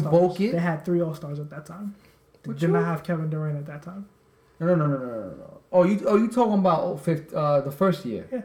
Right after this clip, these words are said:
Speaker 1: Andrew
Speaker 2: I
Speaker 1: Bogut
Speaker 2: thought you were
Speaker 1: wasn't
Speaker 2: talking about
Speaker 1: there
Speaker 2: last year.
Speaker 1: Andrew Bogut wasn't there last year.
Speaker 2: I thought you were talking about last
Speaker 1: Uh,
Speaker 2: year.
Speaker 1: come on, last year the, the Warriors just
Speaker 2: Even
Speaker 1: outmatched the
Speaker 2: still,
Speaker 1: Cavs.
Speaker 2: hold on. If you wanna talk about, well, you talking about the first year with the asterisk, right?
Speaker 1: No, the first when LeBron s-, game, well, series
Speaker 2: The
Speaker 1: number
Speaker 2: first
Speaker 1: two, series number two.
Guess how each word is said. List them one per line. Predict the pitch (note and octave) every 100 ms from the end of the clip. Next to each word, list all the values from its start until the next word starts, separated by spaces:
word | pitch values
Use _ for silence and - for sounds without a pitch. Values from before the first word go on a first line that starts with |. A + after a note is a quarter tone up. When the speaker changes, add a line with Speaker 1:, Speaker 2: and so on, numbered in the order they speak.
| -
Speaker 1:
Andrew | F#3+ G#3+
Speaker 2:
I | A3+
Speaker 1:
Bogut |
Speaker 2:
thought | A3
you | G3
were |
Speaker 1:
wasn't | F#3+ F3
Speaker 2:
talking | F#3 F3+
about |
Speaker 1:
there | F#3 F3
Speaker 2:
last | D3
year. | B2 G2+
Speaker 1:
Andrew | A#3+ B3+ B3
Bogut | C4 A#3+
wasn't | A3+ G#3
there | G3 F#3
last | E3 E3
year. | G#3 A#3 - - _ -
Speaker 2:
I | C#3
thought | E3+ E3+ C3
you |
were | B2
talking | - B2 G#2+
about | F#2+
last | A2+ C3 G#2+ F#3
Speaker 1:
Uh, |
Speaker 2:
year. | - -
Speaker 1:
come | B3 F#3
on, | C#3+
last | E3 F3+ G3
year | F#3+
the, | E3 D#3+ D#3+
the | D#3+
Warriors | D#3+ F3 D#3+ D#3 D3
just | D3+ -
Speaker 2:
Even | D#4
Speaker 1:
outmatched | F#4+ - -
the | G#4+
Speaker 2:
still, | G4+
Speaker 1:
Cavs. | A3
Speaker 2:
hold | E4 E4
on. | A#3
If | G#3+
you | D4+
wanna | F4+ D#4+
talk | C4+ B3+
about, | A#3 G3
well, |
you | F#3+
talking | G3 A3+
about | E3+
the | D#3
first | G3 G3+ -
year | E3
with | C3+
the | D3+
asterisk, | D#3 D3 A#2+ A2
right? | B2+ E3+ - - _ _
Speaker 1:
No, | F3 A3+ F#3+ D3+
the | D3
first | E3 F#3+ F#3
when | E3 E3+ D#3+
LeBron | D#3 D3 E3 G3 A3 G#3+
s-, | F3+ - -
game, | - F3 G3 F#3+ -
well, | E3
series | - - A3+ A#3 G#3
Speaker 2:
The |
Speaker 1:
number | G#3+ G3
Speaker 2:
first | G3 A3
Speaker 1:
two, | D#3+ E3
series | - - G#3+ A3+
number | G#3 G#3+ G3+
two. | - D3+